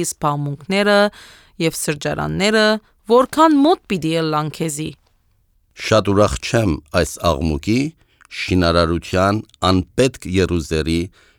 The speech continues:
Speaker 2: կլիմայի պղծումի և բնության ոչնչացման ծրագրով։ Չմոռնանք նաև, որ խայտարակ մեկ կառուցվածքով ամբողջ շրջանի տեսքը պիտի փոխեն։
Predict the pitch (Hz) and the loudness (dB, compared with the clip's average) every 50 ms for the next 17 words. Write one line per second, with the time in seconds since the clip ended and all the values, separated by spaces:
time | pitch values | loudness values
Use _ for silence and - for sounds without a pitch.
0 | _ _ - 101 104 104 110 107 107 107 110 117 120 117 117 110 90 - - - | _ _ -2 0 2 4 4 4 4 4 4 2 0 0 -2 -6 -6 -6 -10 -4
1 | - 90 85 85 82 82 87 80 - _ - 85 85 85 78 - - - 85 80 | -2 0 2 2 2 2 0 -2 -6 _ -8 -2 -2 -2 -2 -2 -4 -2 0 0
2 | 80 78 - - 85 82 82 87 78 80 80 - - 80 71 - - 78 71 - | -2 -4 -4 -4 -2 -2 -2 -2 -2 -4 -6 -4 -4 -8 -6 -6 -6 -6 -6 -8
3 | - - 78 78 76 73 - - 73 69 67 65 - - 65 64 - - - _ | -8 -6 -4 -4 -4 -4 -4 -6 -6 -6 -6 -8 -8 -8 -10 -10 -10 -12 -20 _
4 | _ _ _ _ _ _ _ _ _ _ _ _ - - - 104 113 127 127 151 | _ _ _ _ _ _ _ _ _ _ _ _ -14 -4 0 2 2 4 4 2
5 | - 202 196 - 170 139 101 82 67 65 - - _ _ _ _ _ _ _ - | 2 0 -2 -2 -2 0 0 0 -2 -4 -8 -12 _ _ _ _ _ _ _ 0
6 | 110 120 117 - - - - 127 123 123 - 117 117 117 113 95 - - 85 90 | 0 0 0 0 -6 -2 0 0 0 0 0 -2 2 2 0 0 0 -2 -2 0
7 | 92 90 87 76 - - _ _ - 85 78 80 80 - - 85 78 76 - - | 2 0 0 -2 -6 -20 _ _ -4 -4 -2 -2 -4 -6 -4 -4 -4 -4 -4 -6
8 | - - 143 156 147 - - _ _ _ _ _ _ _ _ - 123 131 135 127 | -6 -2 -2 -2 -2 -4 -10 _ _ _ _ _ _ _ _ 0 2 2 2 2
9 | - - 165 165 - - - - - 110 107 - - 104 98 101 98 90 - - | 2 0 0 0 0 0 -6 -4 -4 -4 -4 -2 0 2 2 4 2 2 0 0
10 | 107 98 - - - - 82 78 76 - 78 - - 78 - - 71 - - - | -2 -2 -2 -4 -6 -2 -2 -2 -2 -4 -8 -6 -6 -8 -6 -6 -8 -6 -6 -10
11 | 57 60 | -12 -12